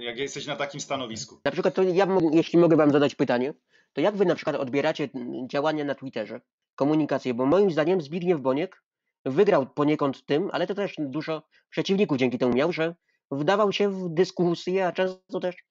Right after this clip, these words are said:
Speaker 2: takie troszeczkę niepotrzebne pyskówki, czy to z dziennikarzami, czy nawet z szarymi, że tak powiem, kibicami. Mnie osobiście to się bardzo podobało.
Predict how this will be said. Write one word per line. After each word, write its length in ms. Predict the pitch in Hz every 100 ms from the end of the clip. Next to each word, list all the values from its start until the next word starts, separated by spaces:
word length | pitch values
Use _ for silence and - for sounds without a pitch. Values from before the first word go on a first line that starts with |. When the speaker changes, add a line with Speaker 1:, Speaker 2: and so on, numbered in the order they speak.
| - -
Speaker 2:
takie 180 | 175 180
troszeczkę 340 | 180 180 -
niepotrzebne 640 | 180 180 185 175 - 185
pyskówki, 480 | 185 - - 185 -
czy 140 | 131 139
to 140 | 131 _ _ _
z 60 | 113
dziennikarzami, 500 | 151 156 - 143 175
czy 80 | 160
nawet 240 | 156 139
z 300 | 117 - - _ -
szarymi, 420 | - - 139 156 139 _ _
że 100 | -
tak 100 | 135
powiem, 260 | 143 139 123 123 - 131 123
kibicami. 760 | 151 139 - 113 110 127 143 - _ -
Mnie 300 | 147 175 214
osobiście 340 | 170 151 139
to 80 | 170
się 100 | 165
bardzo 220 | 135 135
podobało. 380 | 180 190 170 113